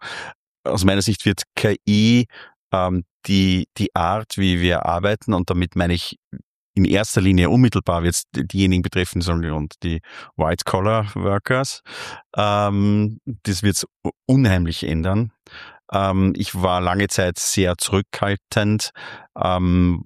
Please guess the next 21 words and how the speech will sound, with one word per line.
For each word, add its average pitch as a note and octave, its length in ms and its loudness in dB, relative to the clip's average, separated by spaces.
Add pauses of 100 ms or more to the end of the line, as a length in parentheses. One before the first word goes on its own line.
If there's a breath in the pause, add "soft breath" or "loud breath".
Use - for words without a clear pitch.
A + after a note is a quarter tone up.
weil F2 400 0
die F#2 180 2
A-, D2 60 0
A D#2 600 0
I E2 80 0
Ergebnisse F2 580 2
so, D#2+ 280 0
hm, E2 440 -2
mittelmäßig F#2 580 2
waren F2 200 0
immer F2+ 260 4
und D#2 160 0
eben D#2+ 180 0
mit D2+ 160 -2
Halluzinieren E2 640 2
und D2+ 140 -2
Vermischen F2 480 0
und, D2+ 120 0
und C#2+ 140 -2
so D#2+ 80 -8
weiter. E2 280 -2